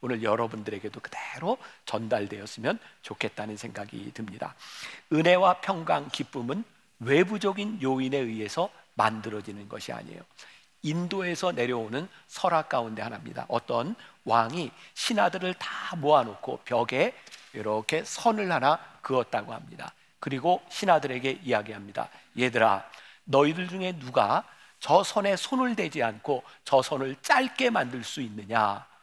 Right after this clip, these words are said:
신하들이 당황을 하는 거예요. 어떻게 손을 안 대고 저 선을 짧게 만들 수 있겠습니까? 그런데 어떤 신하가 앞으로 나오더니 이렇게 선을 하나 긋습니다. 자,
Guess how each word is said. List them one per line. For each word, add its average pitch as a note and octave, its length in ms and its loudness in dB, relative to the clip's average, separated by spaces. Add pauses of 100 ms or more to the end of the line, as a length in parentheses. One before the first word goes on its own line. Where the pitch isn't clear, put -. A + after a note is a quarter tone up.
(500)
신하들이 A3 480 0
당황을 E3 440 0
하는 C#3 220 -4
거예요. - 140 -4
어떻게 - 300 -2
손을 A3+ 360 0
안 C3 160 0
대고 C3+ 280 -2 (280)
저 B2+ 400 6
선을 D#3+ 260 -2
짧게 A#3 360 0
만들 C#3 280 -2
수 - 80 -10
있겠습니까? C3 800 -6 (320)
그런데 D3+ 320 0
어떤 D3 320 0
신하가 C#3+ 480 2
앞으로 C3+ 300 0
나오더니 A#2 520 -2 (360)
이렇게 C3 340 -2
선을 F3 340 -2
하나 B2+ 180 -4
긋습니다. - 600 -10 (300)
자, F2 360 -10